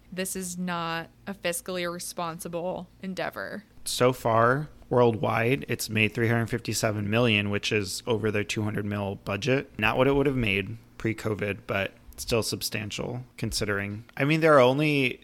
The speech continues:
Speaker 2: so many routes movies can take, and it's not like anyone has found the perfect solution yet. And we're still in this, like, gray area where they're playing around and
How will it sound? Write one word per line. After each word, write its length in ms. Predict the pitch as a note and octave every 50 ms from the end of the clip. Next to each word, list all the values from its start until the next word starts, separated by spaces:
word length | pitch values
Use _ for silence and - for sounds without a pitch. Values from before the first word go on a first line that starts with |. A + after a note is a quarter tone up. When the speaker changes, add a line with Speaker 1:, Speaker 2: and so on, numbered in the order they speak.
| - -
Speaker 2:
so 240 | - - C3+ C3
many 180 | B2+ C3 C3 A#2+
routes 580 | A#2 A2 G#2+ A2 A2+ A#2 - - - - - -
movies 340 | B2+ A#2+ A#2+ A#2 A#2+ A2+ -
can 160 | - A2+ G#2
take, 420 | - A#2 G#2+ G#2 F#2+ - - -
and 140 | B2+ A#2 A2
it's 480 | G#2+ G#2 - - - - - - - - - - -
not 240 | B2+ A2+ A2 G#2+ A#2+
like 160 | B2 A#2+ A#2 - - - - -
anyone 400 | A#2 A#2 A#2 A2+ A2+ A2 A2 G#2+
has 220 | A2 A#2 G#2+ - -
found 560 | - B2 G#2+ A2 G#2+ G#2+ G#2 G#2+ G#2+ - - - - -
the 80 | B2
perfect 640 | - - - A#2+ A2 - - A2 G#2+ - - - - - - -
solution 600 | - - A#2 G#2+ G#2 G2+ - - A2 G2+ G2 G2
yet. 280 | G2 G2+ G2 G2 - - - - - -
And 440 | G#2+ G#2 G2+ G2+ G2 G2 G2 - - -
we're 120 | - A#2 A2
still 260 | - - A2 G2+ G2+
in 80 | G2+
this, 180 | G2 G2+ - -
like, 180 | A2+ G2 F#2+ -
gray 280 | - G#2 G2+ F#2+ F#2+
area 280 | F#2+ F#2+ F#2 F#2+ G#2 G#2
where 300 | G#2 G#2 G#2+ A2 A#2+ B2+ - _ -
they're 140 | - A2+ G#2
playing 320 | - - A2 G#2 G#2+ G#2 G#2
around 380 | A2+ B2 C3+ C3 A#2 G#2 G2
and 300 | G2 G2 G2 F#2+ G2 G2+